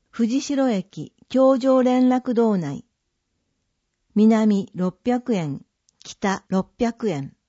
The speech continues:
市外の場合は二倍の金額。使用料は抽選会当日に支払い。問い合わせ先、文化芸術課。電話、内線一二九二。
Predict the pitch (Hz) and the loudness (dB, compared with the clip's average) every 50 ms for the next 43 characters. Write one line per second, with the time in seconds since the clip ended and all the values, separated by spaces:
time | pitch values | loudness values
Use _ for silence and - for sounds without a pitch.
0 | _ _ _ _ _ _ _ _ _ _ _ - - - 277 285 277 269 247 214 | _ _ _ _ _ _ _ _ _ _ _ -8 -2 0 2 4 4 4 4 2
1 | 190 165 175 170 175 170 170 165 156 160 160 - - _ - 190 196 185 226 226 | 2 0 -2 -4 -4 -4 -4 -6 -6 -6 -8 -10 -10 _ 0 0 2 2 2 2
2 | 226 240 226 226 220 220 - 196 190 190 175 170 165 175 - - 156 - _ _ | 4 4 4 2 2 -2 -2 -2 -2 -2 -2 -2 -6 -8 -10 -14 -16 -16 _ _
3 | _ _ _ _ _ _ _ _ _ _ - - - 240 254 277 294 294 285 262 | _ _ _ _ _ _ _ _ _ _ -18 -8 -4 -2 0 2 2 2 2 2
4 | 208 190 180 170 156 147 143 147 147 _ _ _ _ _ _ - 262 277 285 285 | 2 0 0 -2 -4 -6 -8 -10 -12 _ _ _ _ _ _ -8 -6 -4 -4 -4
5 | - - 277 269 269 262 - 190 180 160 - - - 233 240 240 233 214 247 233 | -2 0 0 0 0 0 -4 -6 -6 -6 -6 -4 2 4 4 4 4 2 -2 -4
6 | - 220 220 214 214 - - - - 175 175 185 175 170 165 156 143 139 - _ | -2 0 0 0 0 -2 -4 -8 -8 -6 -4 -4 -4 -4 -4 -6 -8 -10 -12 _
7 | _ _ _ _ _ _ _ _ _ _ _ _ _ _ _ _ _ _ _ _ | _ _ _ _ _ _ _ _ _ _ _ _ _ _ _ _ _ _ _ _
8 | _ _ _ _ _ - 269 269 277 269 262 254 254 254 247 - 247 226 - 220 | _ _ _ _ _ 2 2 4 4 4 4 4 2 0 0 -2 -6 -6 -6 -8
9 | 208 - - 185 180 - _ _ _ _ _ _ _ _ _ _ 214 262 285 269 | -10 -10 -10 -12 -12 -12 _ _ _ _ _ _ _ _ _ _ -2 0 2 2
10 | 240 - 190 165 151 180 185 190 190 165 180 175 - - - - 175 160 160 - | 2 0 -2 -4 -4 -2 -2 -2 -2 -2 -6 -8 -10 -14 -14 -12 -12 -12 -12 -14
11 | _ _ _ _ _ _ _ _ _ _ - 208 214 214 208 208 202 196 185 185 | _ _ _ _ _ _ _ _ _ _ -2 0 0 2 2 2 0 0 -2 -4
12 | - - _ _ 208 208 226 240 240 240 - 233 220 214 208 208 - - 190 185 | -6 -10 _ _ -4 -2 0 0 -2 -2 -4 -4 -2 -2 -2 -4 -6 -8 -10 -10
13 | - - 254 262 277 285 294 285 247 202 - - - 202 208 208 208 196 196 202 | -6 -2 0 2 2 2 4 2 2 2 0 -4 -4 -2 0 0 2 2 2 2
14 | 202 180 147 127 | 2 0 -2 -4